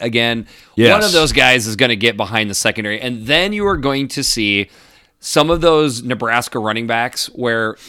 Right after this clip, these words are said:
Speaker 1: when they had to work for yards last week versus Illinois, showed some signs, okay, but in this capacity, when they have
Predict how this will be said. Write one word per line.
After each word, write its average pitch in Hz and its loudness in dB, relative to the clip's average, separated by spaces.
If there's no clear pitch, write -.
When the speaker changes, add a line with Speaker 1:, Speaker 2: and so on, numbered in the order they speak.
Speaker 1:
when 123 -6
they 160 0
had 151 -2
to 127 -6
work 107 -4
for 147 -4
yards 123 -2
last 104 -4
week 104 -6
versus 113 -8
Illinois, 104 -4
showed 214 0
some 226 -4
signs, 170 -2
okay, 147 0
but 131 -6
in 127 -4
this 147 -2
capacity, 107 -4
when 123 -4
they 131 -2
have 113 -4